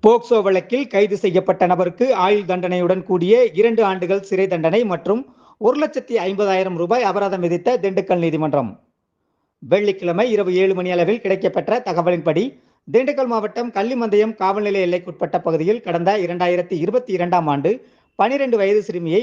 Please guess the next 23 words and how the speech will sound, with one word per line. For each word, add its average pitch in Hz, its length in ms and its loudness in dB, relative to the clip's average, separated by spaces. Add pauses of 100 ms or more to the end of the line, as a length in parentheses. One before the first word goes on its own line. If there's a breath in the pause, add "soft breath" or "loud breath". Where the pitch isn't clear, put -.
பாலியல் 214 420 0
வன்கொடுமை 180 380 -4
செய்த 165 240 0 (580 soft breath)
கொத்தயம் 240 400 -4
பகுதியைச் 196 380 0
சேர்ந்த 180 220 0 (120)
செல்லத்துரை, 196 500 -2
வயது 185 280 2
இருபத்தி 185 340 -2
ஒன்பது 175 320 2
என்பவரை 165 420 0 (420 soft breath)
போக்சோ 277 320 -2
வழக்கில் 202 420 -4
கள்ளிமந்தயம் 214 600 0
காவல் 196 260 0
நிலைய 185 180 0
போலீசார் 180 460 0
கைது 185 220 0
செய்து 170 280 0
நீதிமன்றத்தில் 180 680 -2
ஆஜர்படுத்தி 170 540 -2
சிறையில் 220 340 2
அடைத்தனர். 151 480 -2